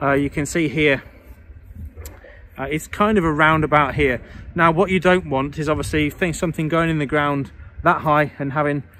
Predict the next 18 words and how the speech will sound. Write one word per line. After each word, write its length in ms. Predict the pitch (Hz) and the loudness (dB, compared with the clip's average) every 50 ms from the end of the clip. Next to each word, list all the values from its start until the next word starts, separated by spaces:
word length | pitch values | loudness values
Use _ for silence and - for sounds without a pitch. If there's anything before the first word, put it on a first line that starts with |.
| - - - - | -20 -20 -16 -10
you 80 | 170 | -6
know, 120 | 147 139 139 | -2 -2 0
roots 340 | 135 139 156 160 160 - - | 0 2 0 0 0 -2 -4
and 100 | 151 143 | -4 -4
everything 300 | 135 135 - 156 147 143 | -4 -4 -4 -4 -4 -4
poking 400 | - - 151 139 - - 143 139 | -2 0 0 0 0 -2 -2 -2
out 140 | 139 131 | -2 -2
the 40 | - | -4
top. 300 | - - 143 123 107 - | -6 -4 -4 -4 -4 -4
That's 180 | - 131 131 - | -6 -8 -6 -4
not 160 | 160 156 151 | -4 -4 -2
gonna 140 | 151 151 143 | -2 -4 -2
be 100 | 139 147 | -2 -2
any 140 | 143 139 135 | -2 -2 -2
good 160 | 135 135 - | -2 -4 -4
for 140 | - 143 131 | -6 -8 -10
the 40 | |
tree. 280 | - - 151 139 135 - | -6 -4 -2 -2 -2 -4